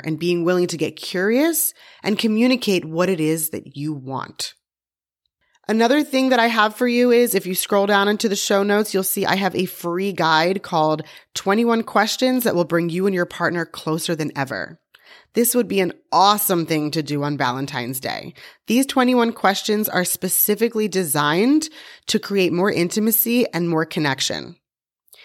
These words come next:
In there, you'll get a guide to how to prep for the conversation and even a way to debrief.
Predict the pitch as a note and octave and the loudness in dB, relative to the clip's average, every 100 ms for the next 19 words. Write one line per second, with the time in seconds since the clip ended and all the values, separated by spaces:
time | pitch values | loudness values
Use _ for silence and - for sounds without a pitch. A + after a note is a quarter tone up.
0 | - - _ - G#3 A3+ A#3+ B3 B3 G3+ | -20 -20 _ 0 2 4 4 4 4 2
1 | F#3 F3+ E3 E3 D#3 D#3 E3+ F3+ D#3 D3+ | 2 0 0 0 2 2 2 0 -2 -2
2 | - - G#3+ A3 C4 B3+ B3+ A#3 A#3 B3 | -4 0 0 0 0 0 2 0 2 0
3 | A3+ A3+ - A3+ F#3+ F#3+ F#3 G3 E3+ D#3+ | 0 0 0 -2 0 -2 0 -2 0 -2
4 | E3 - C3+ D3 C3+ G#2 - - - | -2 -6 -8 -8 -8 -10 -12 -14 -18